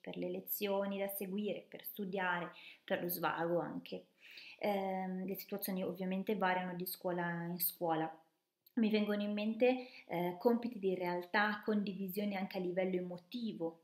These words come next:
giochi, curiosità che possono accendere maggiormente l'interesse verso, ehm,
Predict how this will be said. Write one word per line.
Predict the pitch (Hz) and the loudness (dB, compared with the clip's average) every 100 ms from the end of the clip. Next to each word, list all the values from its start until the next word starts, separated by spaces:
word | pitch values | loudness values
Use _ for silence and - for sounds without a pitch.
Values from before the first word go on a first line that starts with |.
| _ | _
giochi, | - 202 202 - 175 170 - | 0 2 2 2 -6 -8 -6
curiosità | 202 196 185 185 180 208 190 - | -6 -2 -4 -4 -2 0 0 -2
che | 214 | -8
possono | - 208 - 202 | -4 -4 -2 -4
accendere | 202 233 226 233 | -2 0 2 2
maggiormente | 190 175 185 185 190 190 | 0 -4 -4 -4 -4 -4
l'interesse | 185 180 180 175 - 180 | -8 -6 -4 -4 -4 -4
verso, | 175 175 - 180 175 - - - - | -2 -2 -2 -2 -4 -6 -18 -20 -14
ehm, | - 175 170 170 170 214 - - - | -6 -4 -4 -4 -6 -8 -10 -12 -14